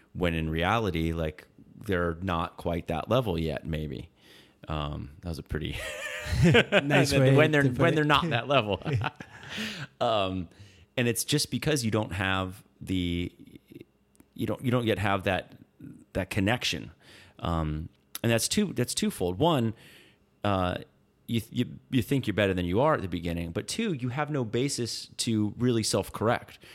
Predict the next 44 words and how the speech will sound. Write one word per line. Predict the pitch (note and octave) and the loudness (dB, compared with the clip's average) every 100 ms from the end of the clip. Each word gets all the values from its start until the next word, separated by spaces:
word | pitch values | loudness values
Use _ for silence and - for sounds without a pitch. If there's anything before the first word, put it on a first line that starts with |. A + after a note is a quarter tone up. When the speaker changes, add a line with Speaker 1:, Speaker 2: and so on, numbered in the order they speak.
| - - | -14 -2
Speaker 1:
And | C#3 | 0
the | B2 | 2
goal | C#3 G#3+ G3 | 2 2 2
should | - A2+ | 0 2
be | G#2 G2 G2 - - - _ _ - | 4 4 4 0 -20 -20 _ _ -4
to | - | 0
learn | A#2 A#2+ D3+ D3 | 2 4 4 2
a | |
skill | - C3 B2+ | 0 2 2
set | - F2+ E2 - | 2 0 -2 -2
in, | A#2 | -2
in | A#2 B2 | 0 0
a | A2 | -2
proper | - - A2+ | 0 0 0
week | G2 G#2+ G2+ - | 0 0 0 -2
or, | E2+ E2 - | -4 -6 -6
or | F#2 - | -8 -8
something | - C#3 C3 | -4 -4 -2
that | G#2+ | 0
I'm | G#2 G2+ | -2 0
always | G#2+ G#2+ G#2 | 0 0 -2
trying | - G2 F#2+ F#2 | -4 -4 -2 -4
to | F#2+ | -6
instill | F2+ - F#2+ G2 | -6 -4 -4 -2
in | G2+ | -4
myself | E2+ - C3 C3 G2+ | -2 0 0 0 -2
and | G2 | 0
anything | A#2+ A#2 A2+ | 0 0 -2
that | G#2 | -2
I | G#2 | -2
do. | F2+ F#2 F2+ - - - - - | -2 -2 -2 -6 -20 -20 -20 -6
Uh, | F#2+ F#2 | -4 0
and | B2 | 0
actually, | C#3+ - B2+ | 0 0 -2
we | |
can | C3 | 0
talk | B2+ B2 | 0 -2
about | F#2 C#2+ | -2 -2
shaping | - D#3+ D#3+ A#2 | 0 0 2 0
a | |
little | G2 F#2+ | 2 0
bit | F#2 E2+ | 0 -2
in | F2 | 0
this, | E2+ E2 | 0 -2